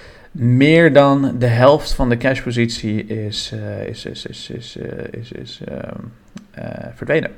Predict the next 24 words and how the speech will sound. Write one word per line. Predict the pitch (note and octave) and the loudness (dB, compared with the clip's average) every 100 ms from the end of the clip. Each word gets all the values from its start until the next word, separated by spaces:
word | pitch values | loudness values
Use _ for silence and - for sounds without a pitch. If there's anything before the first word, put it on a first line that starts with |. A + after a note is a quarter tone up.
| - | -18
zou | - - | -12 -10
je | |
kunnen | - - | -10 -14
zeggen. | - - - - - - - - - | -14 -16 -20 -18 -18 -18 -20 -20 -6
Ehm, | A2+ A2 A2+ A2+ - | 0 2 2 0 2
er | |
is | B2+ | 2
natuurlijk | C3+ B2+ A#2+ | 4 2 4
ook | A#2 | 4
heel | A#2 A#2 | 4 0
veel | A2 | 2
bijgekomen. | G#2 G2 G2+ - - C#3+ | 6 6 4 0 0 0
Dit | B2 | -2
zijn | - G#2+ | -2 -2
vooral | A2 G#2+ A2 | 0 2 2
leningen | G#2+ A2+ G#2+ G2 | 2 2 2 -2
geweest | G2 E2 E2+ G2 - | -4 -4 -4 -4 -8
om | - - F2+ F#2+ F#2 | -8 -6 -4 -4 -8
te | - | -12
zorgen | - F#2+ G2 - | -6 -6 -6 -8
dat | G2+ G#2+ | -8 -6
ze, | D2 A2+ - - - - - | -6 -6 -10 -20 -20 -20 -14
ehm, | - F#2 E2 F#2+ F#2 - | -8 -6 -4 -4 -4 -8
eh, | - | -10